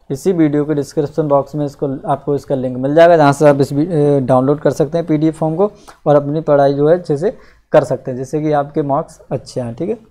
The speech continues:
और अगर आप हमारे चैनल पर नए हो तो प्लीज़ सबसे पहले चैनल को आप सब्सक्राइब कर दीजिए, साथ ही पास में लगे बेल आइकन को दबा दें, जिससे कि आपको सभी नोटिफिकेशन मिलते रहें।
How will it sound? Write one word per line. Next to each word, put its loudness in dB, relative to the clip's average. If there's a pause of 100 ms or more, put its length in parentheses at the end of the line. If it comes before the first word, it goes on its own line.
(140)
और 0
अगर 4
आप 4
हमारे 0
चैनल -4
पर -8
नए -4
हो -6
तो -6
प्लीज़ -2
सबसे -6
पहले 0
चैनल -2
को -8
आप 0
सब्सक्राइब -4
कर -4
दीजिए, -4 (580)
साथ 4
ही 0
पास 0
में -6
लगे -2
बेल -2
आइकन -4
को -2
दबा 0
दें, -4
जिससे -8
कि -6
आपको -4
सभी -4
नोटिफिकेशन -4
मिलते -4
रहें। -4